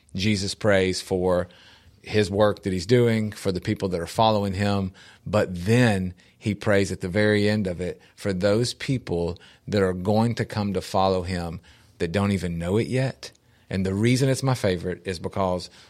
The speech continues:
a Bible professor called me in one day to his office for, you know, the administration stuff. "What are you gonna take next semester?"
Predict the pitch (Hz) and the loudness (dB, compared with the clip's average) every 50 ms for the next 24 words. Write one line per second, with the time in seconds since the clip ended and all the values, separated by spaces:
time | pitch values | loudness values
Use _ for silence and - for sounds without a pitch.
0 | _ _ _ - 85 87 101 104 107 110 101 - 104 - 110 104 - - 101 90 | _ _ _ -6 0 2 2 2 2 0 0 -2 -2 0 0 0 0 0 -4 -6
1 | - - 101 95 98 107 107 104 101 98 92 90 85 85 82 82 82 87 82 80 | -2 0 0 2 2 0 0 0 0 -2 -2 -2 -4 -6 -8 -8 -8 -8 -8 -8
2 | 82 87 - _ - - - _ _ _ - 95 87 92 98 90 98 90 90 - | -10 -12 -16 _ -20 -20 -20 _ _ _ -2 -2 -2 -2 -2 0 0 0 0 0
3 | - 95 - - - 95 92 87 85 82 82 - - - - - _ _ - 80 | -2 -4 -6 -4 -4 -4 -2 -2 -2 -2 -2 -6 -12 -20 -20 -20 _ _ -12 -10
4 | 76 69 76 82 76 85 - - - 104 101 107 104 98 - - 98 87 80 - | -10 -10 -12 -12 -12 -12 -10 -6 -6 -4 -2 -2 -2 -2 -2 -2 -2 -4 -4 -6
5 | 73 - - - 65 - - - - - - 95 95 95 92 90 90 87 - - | -8 -10 -10 -10 -12 -12 -14 -18 -20 -14 -4 -4 -2 -2 -2 -4 -4 -6 -2 -2
6 | 90 82 - - 82 78 - - - - 98 90 78 78 - - - 73 67 - | -2 -2 -2 -4 -6 -6 -6 -6 -6 -4 -4 -4 -4 -4 -6 -6 -8 -10 -10 -10